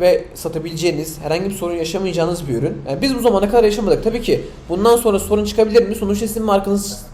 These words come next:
değil. Bir sorun çıkabilir. Ama siz her halükarda bu ürünleri toptancıdan bile alsanız minimum on adet olacak şekilde ve faturalı bir şekilde alın.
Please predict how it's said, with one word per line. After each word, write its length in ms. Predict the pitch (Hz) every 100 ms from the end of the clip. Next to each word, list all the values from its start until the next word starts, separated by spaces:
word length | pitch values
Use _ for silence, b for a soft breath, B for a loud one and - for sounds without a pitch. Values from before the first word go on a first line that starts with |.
| -
değil. 280 | 190 - - -
Bir 40 |
sorun 260 | 202 202 196
çıkabilir. 460 | - 185 147 - B B B -
Ama 160 | 208
siz 200 | 220 226
her 240 | 196 208 240
halükarda 800 | 214 196 175 170 135 123 220 208
bu 100 | 220
ürünleri 480 | 220 180 131 196 B B -
toptancıdan 680 | 190 180 - 202 180 240 247
bile 120 | 220
alsanız 400 | 156 131 147 233
minimum 400 | 147 214 240 214
on 120 | 196
adet 260 | 240 202 170
olacak 300 | 165 156 262
şekilde 520 | 254 202 135 139 247 B B -
ve 160 | 233 -
faturalı 420 | 202 202 247 262
bir 60 | 220
şekilde 360 | 208 180 151
alın. 240 | 135 175